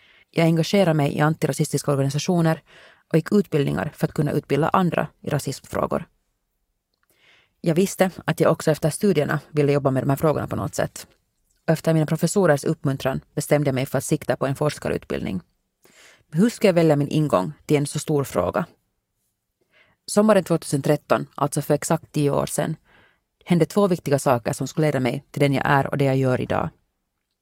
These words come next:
I juli frikändes George Zimmerman, en självutnämnd grannskapsvakt, för mordet på sjuttonåriga afroamerikanska Trayvon Martin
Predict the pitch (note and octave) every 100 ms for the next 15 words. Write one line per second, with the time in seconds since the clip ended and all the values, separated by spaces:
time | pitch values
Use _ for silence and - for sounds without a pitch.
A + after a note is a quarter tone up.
0 | _ _ _ _ _ _ - F3+ A#3 G3
1 | - D3 - C#3+ C3+ - - D3 C#3 B2+
2 | D#3 C#3 C3 C#3+ E3 _ _ - D3 G3
3 | F3+ D3+ C#3+ C3+ C3+ D3 C#3+ C3+ A2 -
4 | - G#2 - - _ E3+ E3+ D3+ C#3+ C#3+
5 | E3 D#3+ - C#3 C3 C3 - C#3 C3+ C3
6 | B2 A#2 A#2+ - A2+ - D3 C#3 C3 C3
7 | B2+ - A#2